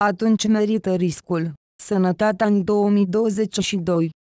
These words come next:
Stilul de viață greșit și nu foarte sănătos pe care și-l permit unii gemeni poate afecta negativ sistemul digestiv în două mii douăzeci și doi. Încearcă să nu utilizezi în exces mâncarea rapidă,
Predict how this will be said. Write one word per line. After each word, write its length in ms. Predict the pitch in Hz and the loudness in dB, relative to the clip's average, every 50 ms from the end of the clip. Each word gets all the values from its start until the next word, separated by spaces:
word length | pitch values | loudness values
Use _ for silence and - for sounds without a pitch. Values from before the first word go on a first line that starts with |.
| _ - | _ -16
Stilul 440 | - - 240 240 240 247 247 226 208 | -8 -2 -2 0 0 2 0 0 0
de 120 | 190 190 | 0 0
viață 420 | 180 170 185 190 190 180 - 196 190 | 0 2 2 0 0 0 0 -2 -2
greșit 500 | 175 165 180 180 175 - - 226 208 - | 0 0 0 0 -2 -2 -4 -6 -8 -8
și 200 | - - - 214 | -6 -4 0 2
nu 140 | 208 208 208 | 2 2 0
foarte 400 | - - 214 214 214 - 220 208 | 0 -2 -2 -2 -2 -2 -4 -4
sănătos 600 | - 208 196 185 185 180 160 - 214 214 - - | -2 0 0 2 2 0 0 -2 -2 -2 -4 -4
pe 160 | - 214 196 | -2 -2 -2
care 300 | 185 202 196 196 196 202 | 0 0 0 0 0 0
și-l 240 | 185 - 214 196 165 | 0 -2 -4 -4 -4
permit 420 | - 196 185 180 190 196 208 180 - | -4 -2 -2 0 0 0 0 0 0
unii 280 | 220 226 226 233 226 | 2 2 2 2 2
gemeni 480 | 202 220 220 220 226 226 233 226 220 214 | 2 2 2 2 4 4 4 4 2 2
poate 320 | - 214 208 214 190 - | 2 0 -2 -2 -2 -2
afecta 540 | 196 190 180 - 196 190 - _ - 214 208 | -2 -2 -2 -2 -4 -4 -4 _ -2 -2 0
negativ 540 | 214 214 208 196 185 190 190 185 - 214 196 | 2 2 2 2 2 2 0 0 0 -2 -2
sistemul 680 | - - - 202 190 - - 220 220 220 220 220 214 190 | -2 -4 -4 -4 -4 -2 -2 0 2 2 2 2 0 0
digestiv 640 | 185 196 185 175 190 180 175 - - 220 220 185 | 0 0 0 2 0 0 0 -2 -2 -4 -2 0
în 220 | 208 202 202 196 | 2 2 2 2
două 280 | 180 208 202 202 202 202 | 2 2 2 2 2 2
mii 180 | 196 208 214 185 | 2 2 2 2
douăzeci 520 | 175 214 226 226 208 190 220 196 - - | 0 0 0 0 0 -2 -2 -2 -2 -4
și 180 | 196 - - 196 | -4 -2 -2 -4
doi. 340 | 170 165 180 170 165 165 160 _ _ _ - - | -2 0 0 0 0 -2 -4 _ _ _ -2 2
Încearcă 560 | 220 220 202 - - 226 226 240 240 - - 233 | 2 2 2 2 0 0 0 0 -2 -2 -4 -4
să 180 | - - 254 | -2 -2 0
nu 180 | 226 220 220 220 | 2 2 4 2
utilizezi 680 | 214 170 214 202 185 196 190 170 160 220 226 214 226 | 2 2 2 2 2 2 0 0 0 0 0 0 0
în 140 | 226 226 220 | 0 2 2
exces 460 | 208 196 185 - - - - 226 208 | 2 0 -2 -6 -8 -6 -6 -4 0
mâncarea 580 | 214 214 214 208 208 196 - 202 202 208 208 196 | 0 2 2 2 2 0 0 0 0 0 0 0
rapidă, 640 | 180 170 165 - 196 190 185 165 190 196 214 233 | 0 -2 -2 -2 -2 -2 0 0 0 0 0 -2